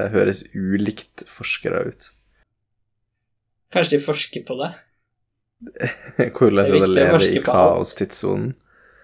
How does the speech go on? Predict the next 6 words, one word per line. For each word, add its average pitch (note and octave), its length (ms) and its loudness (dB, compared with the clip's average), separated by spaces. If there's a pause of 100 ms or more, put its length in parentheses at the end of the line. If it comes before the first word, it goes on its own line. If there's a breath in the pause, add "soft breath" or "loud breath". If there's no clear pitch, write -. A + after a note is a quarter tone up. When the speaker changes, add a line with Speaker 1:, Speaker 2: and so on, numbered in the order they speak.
(2500 loud breath)
Speaker 1:
Ja. C3+ 140 -10 (680)
Speaker 2:
Hvordan D#3 400 2
er C#3 100 0
det C3+ 80 0
å D3 60 0
leve C3+ 360 0